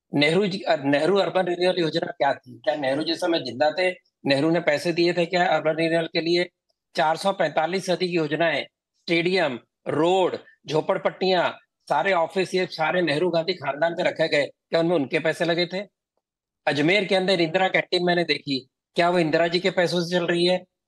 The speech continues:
और ये जो, ये बात कर रहे हैं स्टाफ रिक्रूटमेंट के बारे में, क्या ये भूल गए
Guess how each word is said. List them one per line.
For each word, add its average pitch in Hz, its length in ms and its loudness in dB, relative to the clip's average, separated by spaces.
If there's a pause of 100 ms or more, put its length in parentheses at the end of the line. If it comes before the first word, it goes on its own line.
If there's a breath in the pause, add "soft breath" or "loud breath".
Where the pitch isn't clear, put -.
(240)
और 208 320 0
ये 165 260 0
जो, 233 220 0 (320)
ये 180 260 2
बात 131 420 -2
कर 165 120 0
रहे 196 200 2
हैं 151 300 2 (320)
स्टाफ 190 360 0
रिक्रूटमेंट 196 560 -2
के 202 60 -2
बारे 165 280 0
में, 175 160 0
क्या 190 160 0
ये 185 100 2
भूल 196 320 -2
गए 156 220 2